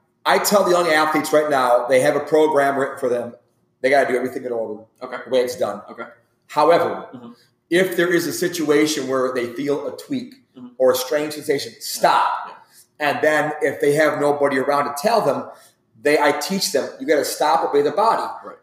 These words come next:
Speaker 1: and try something else out. If that hurts, try different widths with your feet.
Speaker 2: Mm-hmm.
Speaker 1: Toes out, toes straight,
Speaker 2: Yeah.
Speaker 1: grips different, wider.
Speaker 2: Experiment,
Speaker 1: And
Speaker 2: play
Speaker 1: I tell them
Speaker 2: around,
Speaker 1: that at the
Speaker 2: yeah.
Speaker 1: young age now,
Speaker 2: Yeah.
Speaker 1: but I definitely tell them, stay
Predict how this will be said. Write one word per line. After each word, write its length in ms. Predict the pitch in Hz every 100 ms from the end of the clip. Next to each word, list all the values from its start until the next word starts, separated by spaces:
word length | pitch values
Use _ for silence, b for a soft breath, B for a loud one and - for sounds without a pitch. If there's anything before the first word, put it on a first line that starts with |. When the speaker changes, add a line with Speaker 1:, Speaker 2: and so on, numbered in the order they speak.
| -
Speaker 1:
and 120 | 143
try 240 | - 160 175
something 400 | - 175 175 165
else 320 | 160 165 -
out. 320 | 127 120 123
If 60 | -
that 260 | 151 151 -
hurts, 320 | 160 160 -
try 280 | - 151 151
different 340 | 147 156 -
widths 260 | 139 165 -
with 160 | 143 135
your 100 | 131
feet. 300 | - 143 - -
Speaker 2:
Mm-hmm. 140 | 135 156 -
Speaker 1:
Toes 340 | 160 151 147 135
out, 380 | 143 127 -
toes 280 | 170 156 151 -
straight, 380 | 160 143 - -
Speaker 2:
Yeah. 120 | 104 - -
Speaker 1:
grips 320 | 165 165 -
different, 340 | 170 156 131 - -
wider. 420 | 135 156 147 117 - B B
Speaker 2:
Experiment, 520 | - 147 143 107 101
Speaker 1:
And 80 | -
Speaker 2:
play 120 | - 110
Speaker 1:
I 80 | 143
tell 260 | - 180
them 80 | 160
Speaker 2:
around, 160 | 165 151
Speaker 1:
that 100 | 147
at 40 |
the 60 | 160
Speaker 2:
yeah. 100 | 160
Speaker 1:
young 80 | 147
age 180 | - 131
now, 540 | 165 160 - 107 107
Speaker 2:
Yeah. 80 | - - _
Speaker 1:
but 80 | 143
I 80 | 139
definitely 300 | 170 190 190 185
tell 140 | 165
them, 120 | 143 -
stay 340 | - 160